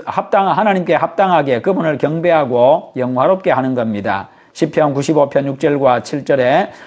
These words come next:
"오라, 우리가 굽혀 경배하며 우리를 지으신 여호와 앞에 무릎을 꿇자. 그는 우리의 하나님이시오. 우리는 그가 기르신 백성이며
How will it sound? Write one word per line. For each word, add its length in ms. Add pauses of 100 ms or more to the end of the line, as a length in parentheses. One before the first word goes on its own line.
(140)
"오라, 300
우리가 540
굽혀 580
경배하며 880 (220)
우리를 300
지으신 420
여호와 300
앞에 280
무릎을 480
꿇자. 520 (280)
그는 300
우리의 320
하나님이시오. 880
우리는 280
그가 300
기르신 400
백성이며 840